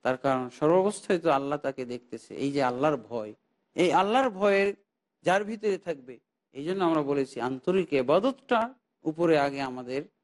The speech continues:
অভ্যস্ত হতে হবে। অন্তরের এবাদত কন্ট্রোল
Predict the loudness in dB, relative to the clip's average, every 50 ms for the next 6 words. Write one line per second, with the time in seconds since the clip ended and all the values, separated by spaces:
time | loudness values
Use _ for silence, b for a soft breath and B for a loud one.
0 | _ _ _ _ _ _ _ -16 -16 -16 -16 _ -10 -8 -8 -8 -10 -2 _ -2
1 | -2 0 -6 -8 -8 -10 -10 -12 -16 -18 -20 -20 _ _ _ _ _ _ _ _
2 | 2 4 4 4 4 4 2 4 4 4 6 4 4 4 4 4 2 2 0 -4
3 | -6 -6 _ 0 0 0 2 2 2 2 2